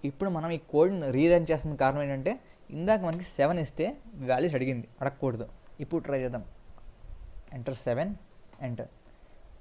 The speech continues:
Please enter a valid mapping. ఓకే, so, మనం ఏదైతే అనుకున్నామో అదే వచ్చింది. So, what operation do you want to perform? నైన్ ఇస్తా. Please enter valid operation mapping.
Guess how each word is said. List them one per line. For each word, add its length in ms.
Please 420
enter 260
a 40
valid 340
mapping. 340
ఓకే, 180
so, 80
మనం 160
ఏదైతే 240
అనుకున్నామో 440
అదే 220
వచ్చింది. 320
So, 60
what 240
operation 280
do 60
you 60
want 100
to 80
perform? 240
నైన్ 260
ఇస్తా. 200
Please 360
enter 200
valid 200
operation 400
mapping. 240